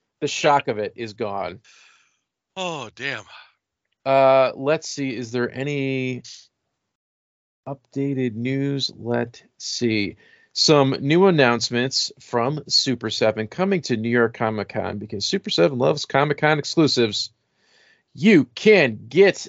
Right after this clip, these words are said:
Speaker 1: their exclusive Halloween kids where it's, you know, very similar to what neca is doing. It's a kid wearing a Halloween mask, and, uh, Mummy Boy will be available at San Diego Comic Con. He looks super cool.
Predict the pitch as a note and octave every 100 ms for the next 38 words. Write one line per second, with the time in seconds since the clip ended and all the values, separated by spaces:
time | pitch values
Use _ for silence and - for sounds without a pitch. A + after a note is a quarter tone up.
0 | - B2 B2+ C3 B2 G2 A#2 - C3+ C#3
1 | C3 A#2 - A#2 C3+ B2 D3 B2+ A#2 C3
2 | C3 - A2+ G#2+ G#2+ G#2+ G#2+ - - -
3 | - G#2+ G2 G#2+ G#2 - A2 G#2 G#2 G#2
4 | G2 F#2 _ _ G#2+ A2 G#2 F2+ G2 A2+
5 | A#2 A#2 A2 - _ _ _ _ - E3+
6 | - D#3 - C#3+ C#3 A2+ A#2+ A#2 G#2+ A2
7 | G#2+ G#2+ G2+ G2+ G2+ G2 - - - A2+
8 | A2 G#2 G#2 G#2 F#2+ - A2+ B2 B2+ C3
9 | C3 C3 _ _ A2+ A2+ D#3+ D#3 A2+ G2+
10 | F#2+ E2+ _ _ _ _ _ _ - D3
11 | C3+ D3+ D#3+ A2+ B2 D3+ F3 D3 A2+ B2+
12 | C#3 A#2 _ G2+ B2+ - - C3+ D3+ C#3+
13 | C#3+ - D#3+ D3 - A#2 A#2+ A#2+ B2 D#3+
14 | D3+ B2 B2 C#3+ - C3+ - - D#3 D#3+